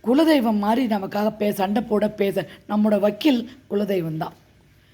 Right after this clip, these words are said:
சாமிகிட்ட போய் நின்னு, பிரபஞ்சத்திட்ட போய் நின்னு, "இது என் மகள், என், என்னை சார்ந்தவள், என் வம்சத்தை சார்ந்தவள், இது என் மகன்,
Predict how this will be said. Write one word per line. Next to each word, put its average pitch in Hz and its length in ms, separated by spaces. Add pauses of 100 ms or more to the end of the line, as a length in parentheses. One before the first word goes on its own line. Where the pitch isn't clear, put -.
(360)
சாமிகிட்ட 233 480
போய் 208 240
நின்னு, 190 480
பிரபஞ்சத்திட்ட 220 540
போய் 208 220
நின்னு, 196 380 (280)
"இது 190 240
என் 196 200
மகள், 226 360 (640)
என், 220 320
என்னை 277 320
சார்ந்தவள், 196 560 (420)
என் 202 200
வம்சத்தை 254 540
சார்ந்தவள், 175 560 (240)
இது 208 200
என் 226 180
மகன், 240 340